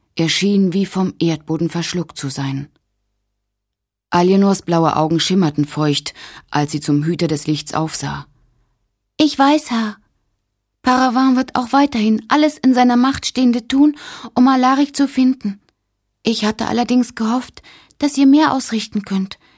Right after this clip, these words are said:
Ihr verfügt doch über ganz besondere Kräfte und“, sie brach ab und senkte erneut den Blick, als habe sie Angst, sich einen Tadel einzuhandeln. Elysion machte einen Schritt auf sie zu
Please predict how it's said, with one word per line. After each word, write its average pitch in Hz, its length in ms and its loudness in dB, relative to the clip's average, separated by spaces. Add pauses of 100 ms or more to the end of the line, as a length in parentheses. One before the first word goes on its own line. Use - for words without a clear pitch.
(300)
Ihr 262 140 0
verfügt 240 520 -4
doch 247 100 -4
über 247 220 0
ganz 254 280 0
besondere 262 600 2
Kräfte 196 480 -6 (540)
und“, 269 180 2 (560)
sie - 140 -8
brach 180 300 -2
ab - 340 -2 (420)
und 190 140 2
senkte 185 260 0
erneut 185 400 0
den 147 140 0
Blick, 156 260 -4
als 147 200 -6
habe 160 180 -2
sie 160 180 -2
Angst, 170 320 2
sich 170 140 -6
einen 175 180 0
Tadel 175 340 0
einzuhandeln. 147 840 0 (1400)
Elysion 214 440 2
machte 175 280 0
einen 165 160 2
Schritt 180 280 -4
auf 147 120 -2
sie 156 140 -4
zu 190 380 0